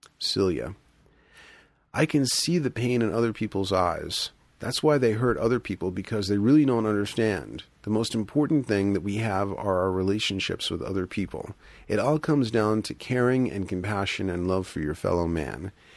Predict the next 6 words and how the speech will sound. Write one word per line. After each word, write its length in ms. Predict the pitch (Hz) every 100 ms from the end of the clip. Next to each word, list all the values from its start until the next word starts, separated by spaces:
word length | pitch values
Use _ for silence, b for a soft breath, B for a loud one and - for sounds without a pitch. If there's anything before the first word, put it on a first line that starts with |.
| B -
It's 180 | 104 -
the 180 | 101
answer 300 | 104 104 -
to 160 | 104 -
everything. 600 | 90 85 80 58 52 113 - _ _ _ _ _ _ _ _ _ - - _ _ -
Anonymous. 680 | 87 80 76 - - -